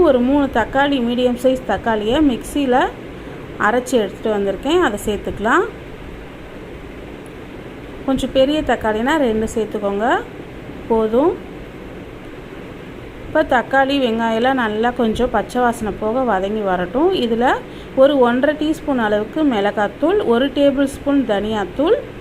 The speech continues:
கால் ஸ்பூன் மஞ்சள் தூள், அப்புறம் இது வந்து சீரகத்தூள் ஒரு,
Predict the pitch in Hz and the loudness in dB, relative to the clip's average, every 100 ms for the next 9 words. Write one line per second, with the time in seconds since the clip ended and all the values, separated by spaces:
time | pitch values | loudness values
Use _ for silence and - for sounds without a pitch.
0 | - - - 247 240 269 269 - 311 311 | -14 -14 -2 4 6 4 2 0 4 4
1 | 214 202 226 220 - 349 523 - - - | 4 2 0 0 0 2 2 0 -12 -14
2 | - - - - - 226 277 349 508 440 | -14 -16 -14 -12 -8 -6 2 2 2 -2
3 | 247 254 262 294 - 330 320 254 - 302 | 2 4 4 2 2 4 4 2 0 0
4 | 403 349 226 | 0 2 2